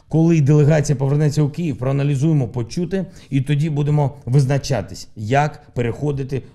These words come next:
до другого раунду перемовин. Ще одна річ, про яку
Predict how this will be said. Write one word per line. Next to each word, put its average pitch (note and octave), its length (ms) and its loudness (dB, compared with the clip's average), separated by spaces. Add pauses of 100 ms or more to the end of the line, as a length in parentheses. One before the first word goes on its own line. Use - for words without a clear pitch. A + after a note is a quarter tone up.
до B2+ 160 2
другого A2+ 640 0 (100)
раунду A#2 460 -2 (140)
перемовин. A2+ 520 -6 (840)
Ще - 240 2
одна D#3+ 260 2
річ, D#3+ 340 -4 (340)
про C#3+ 140 2
яку D3 420 0